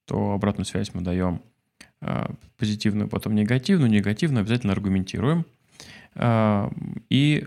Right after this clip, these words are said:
опять же, по возможности от ситуации зависит, показываем, как должно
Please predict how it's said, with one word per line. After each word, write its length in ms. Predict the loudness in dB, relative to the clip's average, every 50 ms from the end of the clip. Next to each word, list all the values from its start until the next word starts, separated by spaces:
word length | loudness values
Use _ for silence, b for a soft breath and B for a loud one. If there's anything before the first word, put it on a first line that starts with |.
| -8 -8
опять 300 | -8 -2 0 2 2 2
же, 100 | 0 0
по 180 | 2 2 4
возможности 560 | 4 4 2 2 2 2 2 2 0 0 0
от 100 | -2 -2
ситуации 320 | -2 0 0 0 0 0 0
зависит, 380 | 2 2 2 0 -2 -6 -6
показываем, 500 | -6 -2 2 2 2 2 4 2 0 0
как 180 | -2 -4 -6 -6
должно 420 | -6 -6 -4 -2 0 0 0 -2